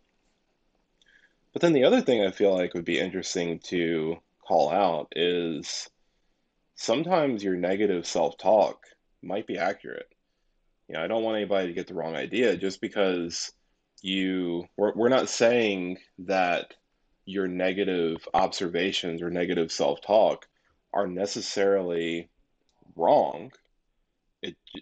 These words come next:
it's just, it's more about coming at things from a constructive perspective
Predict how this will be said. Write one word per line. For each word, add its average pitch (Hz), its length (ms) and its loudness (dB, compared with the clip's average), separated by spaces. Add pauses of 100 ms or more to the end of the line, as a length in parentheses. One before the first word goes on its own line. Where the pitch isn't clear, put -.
it's - 280 -6
just, 104 280 -4
it's 117 180 -6
more 139 280 -2
about 107 580 -2 (560)
coming 131 320 -2
at - 200 -6
things 104 340 -2
from 98 220 -6
a 90 60 -6
constructive 92 680 -2
perspective - 760 -6